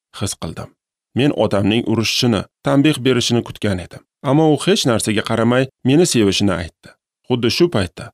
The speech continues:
Xudovand mening yuragimni taqillatib, "O'g'lim, seni sevaman", deganini his qildim. Biroq shundan keyin ham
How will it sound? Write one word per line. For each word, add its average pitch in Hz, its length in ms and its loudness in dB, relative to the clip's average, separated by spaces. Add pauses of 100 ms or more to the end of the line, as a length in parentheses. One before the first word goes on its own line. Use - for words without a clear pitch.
(100)
Xudovand 160 440 4
mening 147 280 4
yuragimni 110 500 2 (120)
taqillatib, 117 640 0 (140)
"O'g'lim, 135 400 2 (140)
seni 165 300 2
sevaman", 156 540 2
deganini 104 500 2 (220)
his - 180 -8
qildim. - 340 -14 (320)
Biroq 113 280 0
shundan 123 340 2
keyin 117 300 0
ham 127 240 -2